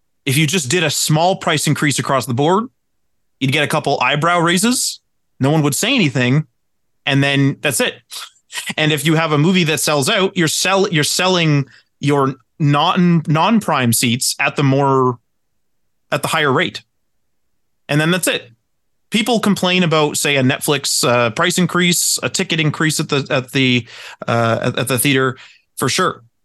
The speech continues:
but it goes away very quickly. But then when you start adding these little nuances to try to get more money out of people,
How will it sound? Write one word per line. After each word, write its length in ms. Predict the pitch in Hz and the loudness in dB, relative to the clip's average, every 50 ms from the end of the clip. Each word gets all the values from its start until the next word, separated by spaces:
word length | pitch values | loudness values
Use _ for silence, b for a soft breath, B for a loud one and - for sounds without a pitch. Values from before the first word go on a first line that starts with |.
| _ _ | _ _
but 140 | - 143 139 | -2 0 0
it 60 | 135 | 2
goes 180 | 160 160 151 139 | 2 2 2 2
away 200 | 139 139 135 131 | 2 2 2 2
very 200 | 117 131 135 123 | 2 2 0 0
quickly. 480 | - - 135 - - 95 - - - _ _ _ _ | 0 -2 -4 -4 -4 -6 -6 -6 -10 _ _ _ _
But 120 | - 127 - | -6 -4 -2
then 140 | 160 156 160 | 0 2 2
when 100 | 160 151 | 2 2
you 100 | 151 147 | 2 0
start 340 | - - 156 147 147 - | 0 0 0 0 0 0
adding 300 | - 151 147 147 147 143 | 0 0 0 2 2 2
these 160 | 135 135 127 127 | 2 2 2 2
little 180 | 131 131 120 | 2 2 2
nuances 640 | 123 147 160 170 160 147 139 123 - 127 120 123 117 | 2 2 2 2 2 2 0 0 0 0 0 0 0
to 100 | - 123 | -2 -2
try 240 | - - 139 131 120 | -2 0 0 0 0
to 120 | - 131 | -2 -2
get 200 | 120 131 127 - | -2 -2 -2 0
more 140 | 120 117 110 | 0 0 2
money 300 | 117 160 196 202 185 151 | 2 2 2 2 2 2
out 80 | 143 135 | 2 0
of 80 | 120 | 0
people, 540 | - 131 123 120 135 127 131 127 127 - - | 0 0 0 0 0 0 0 0 0 -4 -6